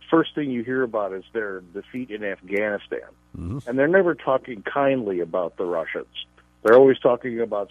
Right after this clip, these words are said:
Speaker 1: standing arm in arm with their Muslim brothers or, or in, in the land to push out the infidel. And we did that to Russia, and they were inferior. We defeated them. But now what? Now that Putin wants to sprinkle some, sprinkle some drachmas over there,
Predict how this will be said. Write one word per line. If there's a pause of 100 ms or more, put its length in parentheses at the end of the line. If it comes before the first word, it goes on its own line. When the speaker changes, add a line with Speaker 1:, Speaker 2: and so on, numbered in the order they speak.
Speaker 1:
standing
arm
in
arm
with
their
Muslim
brothers
or, (400)
or
in,
in
the
land
to
push
out
the
infidel. (300)
And
we
did
that
to
Russia,
and
they
were
inferior.
We
defeated
them. (400)
But
now
what? (420)
Now
that
Putin
wants
to (120)
sprinkle
some, (280)
sprinkle
some
drachmas
over
there,